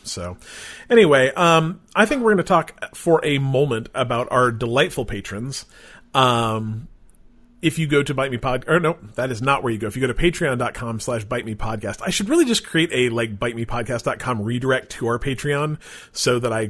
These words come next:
could not say it wrong every single time. But patreon dot com slash bite me podcast, you can support our podcast for as little as a dollar a month. You get all our episodes early. Um, you know, you get stickers, uh, assorted detritus,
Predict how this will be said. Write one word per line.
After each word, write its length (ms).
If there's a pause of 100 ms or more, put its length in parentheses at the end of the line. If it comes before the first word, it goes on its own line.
(140)
could 180
not 220
say 200
it 60
wrong 400
every 240
single 300
time. 320 (100)
But 340
patreon 320
dot 140
com 160
slash 160
bite 160
me 80
podcast, 480
you 80
can 140
support 560
our 160
podcast 560
for 420
as 140
little 260
as 140
a 40
dollar 300
a 40
month. 260
You 80
get 100
all 160
our 140
episodes 440
early. 460 (420)
Um, 680 (340)
you 100
know, 60
you 160
get 160
stickers, 580
uh, 120 (100)
assorted 580 (260)
detritus, 600